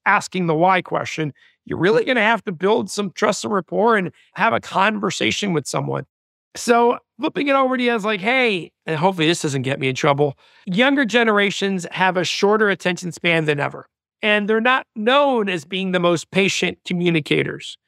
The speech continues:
So what do you suggest to the millennials and Gen Zers that are the largest percentage of their workforce today?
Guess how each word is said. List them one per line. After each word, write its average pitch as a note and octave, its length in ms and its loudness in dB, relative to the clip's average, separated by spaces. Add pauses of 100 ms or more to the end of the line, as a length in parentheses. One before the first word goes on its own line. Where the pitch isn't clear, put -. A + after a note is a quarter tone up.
(240)
So - 220 0
what G3 220 2
do C4+ 60 0
you B3+ 120 0
suggest G3 640 0
to F#3 320 0 (240)
the E3 100 -2
millennials A3 800 2
and D#3 160 -6
Gen E3+ 220 -2
Zers E3+ 640 2
that E3 100 -4
are E3 120 2
the E3 120 2
largest F#3 720 0
percentage G3 380 -2
of E3 60 -6
their E3+ 100 0
workforce F3 500 -2
today? D3+ 320 0